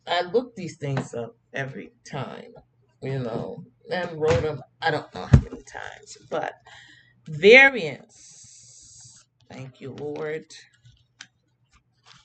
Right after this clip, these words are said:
Mm-hmm. Okay, so variance is to separate, alienate,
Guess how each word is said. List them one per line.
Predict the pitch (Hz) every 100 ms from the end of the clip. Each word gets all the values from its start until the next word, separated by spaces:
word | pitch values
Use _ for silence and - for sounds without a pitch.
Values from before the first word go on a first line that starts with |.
| - - _ _ _
Mm-hmm. | 202 196 190 190 - 220 226 220 220 214 208 - _ _ _ _ _ _ _ _ _ _ -
Okay, | 185 208 180
so | 170 - 180 165 160 151 147 - -
variance | 156 151 190 233 254 233 220 202 196 - - -
is | 185 170 156 147 143 143 139 - - - _ _ _ _ _ _ _ _ _ _ _ _ _ _ _ _ _ _ _ _ _ _ _ _ _
to | - 208 170 165
separate, | 156 - 226 208 175 127 110 - - - - - _ _ _ _ _ _ _ _ _ _ _ _ -
alienate, | 196 202 165 131 110 78 69 - - -